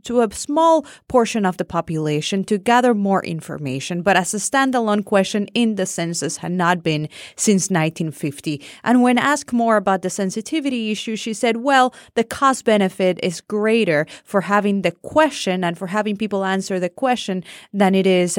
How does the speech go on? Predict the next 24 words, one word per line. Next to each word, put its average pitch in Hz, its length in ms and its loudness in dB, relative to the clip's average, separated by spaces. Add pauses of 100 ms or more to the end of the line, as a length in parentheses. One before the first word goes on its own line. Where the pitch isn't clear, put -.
(160)
um, 156 560 -2 (640)
for 202 220 2
people 185 400 0 (260)
being 190 220 2
left 175 400 0
out 175 160 2
of 165 100 -6
the 170 100 -2
census." - 640 -4
Basically, 170 540 -4
the 170 100 -2
White 175 260 0
House 175 200 -8
is 185 160 -4
arguing 233 480 0 (260)
that 180 180 2
they 170 100 2
wanna 170 260 -2
protect 185 400 -4
the 196 80 -4
voters' 170 480 2
right, 226 260 2
they 190 100 -2
wanna, 160 440 -4